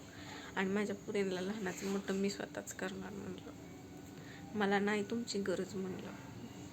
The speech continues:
मग आज पण बघा, त्यांना वाटते की मी कुठंतरी जाईल म्हणून. आज ते कामावर गेले नाहीत, पण आता कुठं गेलेत मला पण माहिती नाही.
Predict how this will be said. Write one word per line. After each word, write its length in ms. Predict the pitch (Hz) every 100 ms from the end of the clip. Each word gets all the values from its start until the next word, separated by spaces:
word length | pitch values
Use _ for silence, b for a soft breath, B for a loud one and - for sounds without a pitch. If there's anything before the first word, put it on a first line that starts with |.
| - - - - - - - - - - - - - - - - - - - - - - B B B B B B - - B B B B B B -
मग 220 | 214 202
आज 280 | 190 185 -
पण 240 | - 208
बघा, 220 | 208 202 208
त्यांना 340 | 202 208 202
वाटते 300 | 202 196 -
की 140 | -
मी 120 | 202 202
कुठंतरी 500 | 214 196 185 196 180
जाईल 380 | - 175 175
म्हणून. 360 | 180 185 180 190 240 - - - - B B B B B -
आज 180 | 180 185
ते 60 | 208
कामावर 460 | 202 208 214 196 208
गेले 200 | 220 214
नाहीत, 160 | 196 202 180
पण 80 |
आता 240 | 175 185 -
कुठं 340 | 185 202 190
गेलेत 320 | 202 190 185 196
मला 160 | 185
पण 160 | 190 190
माहिती 380 | 190 202 - 185
नाही. 360 | 190 202 190